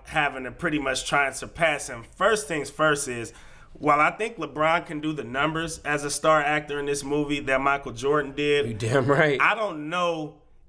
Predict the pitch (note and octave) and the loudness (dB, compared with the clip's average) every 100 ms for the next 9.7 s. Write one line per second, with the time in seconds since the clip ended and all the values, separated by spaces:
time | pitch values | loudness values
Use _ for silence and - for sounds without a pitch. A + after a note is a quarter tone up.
0 | _ D#3+ E3 C3+ C#3+ B2+ - D3 C#3 D#3+ | _ -2 -2 -2 -6 -6 -2 -2 0 -2
1 | F3+ E3+ E3 D3 D#3 D#3 D3+ D3 C3+ - | 0 2 2 2 2 4 2 0 -2 2
2 | D#3 D3 C#3+ - D#3 D3+ C#3+ C#3 C#3 - | 2 2 -4 -4 2 4 4 2 0 0
3 | - B2 - - C3+ D#3+ D#3 - C#3 A2+ | -2 -2 -2 -6 0 2 2 -4 -8 -8
4 | B2 D3 D3+ C3 A#2 - - - A#2+ C3+ | -2 0 2 0 -6 -10 -20 -6 0 4
5 | C#3+ C3+ C3 C3 B2+ C3 B2+ A#2+ - C3+ | 4 2 2 2 4 2 0 -6 2 2
6 | B2 A#2+ D3 D#3 C3+ - C#3 B2 B2+ A#2+ | 2 2 2 2 0 -2 0 0 -2 -4
7 | C3 A#2+ A2+ A2 F3+ G#3 D#3 D#3+ E3 D3+ | -2 -2 -4 0 2 2 0 -4 0 0
8 | D3 C3+ C3+ B2+ D#3 D#3 D3 C3+ B2+ A#2 | 0 2 2 2 0 0 0 -8 -10 -8
9 | B2+ A#2 - G#2+ B2 G2 | -6 -6 -10 -8 -8 -8